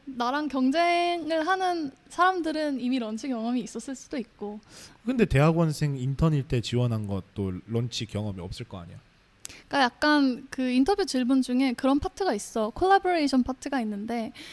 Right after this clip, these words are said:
Speaker 1: 어, "디자이너가 아닌 다른 사람과 일해본 경험이 있는가?" 뭐, 엔지니어라든지.
Speaker 2: 그럼 무조건 있다고 해야지.
Speaker 1: <laughs>
Speaker 2: 학교
Speaker 1: 그 부분이
Speaker 2: 프로젝트도 같이
Speaker 1: 조금
Speaker 2: 일을 하는 거니까.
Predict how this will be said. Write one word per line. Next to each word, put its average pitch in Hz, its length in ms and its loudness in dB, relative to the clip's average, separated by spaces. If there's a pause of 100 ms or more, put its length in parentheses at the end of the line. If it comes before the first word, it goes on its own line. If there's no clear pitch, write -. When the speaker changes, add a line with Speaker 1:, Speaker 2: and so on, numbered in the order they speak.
(220)
Speaker 1:
어, 220 200 0
"디자이너가 311 840 2
아닌 254 240 4
다른 226 340 -4
사람과 285 420 4
일해본 233 400 0
경험이 220 360 -4
있는가?" 196 520 -4 (240)
뭐, 202 200 -4
엔지니어라든지. 226 640 4
Speaker 2:
그럼 185 100 -2
무조건 160 260 0
있다고 107 260 -2
해야지. 90 300 -6 (220)
Speaker 1:
<laughs> 262 600 -4
Speaker 2:
학교 - 200 6
Speaker 1:
그 320 60 6
부분이 392 180 12
Speaker 2:
프로젝트도 320 360 6
같이 285 180 4
Speaker 1:
조금 135 140 4
Speaker 2:
일을 135 120 4
하는 160 180 2
거니까. 92 380 -8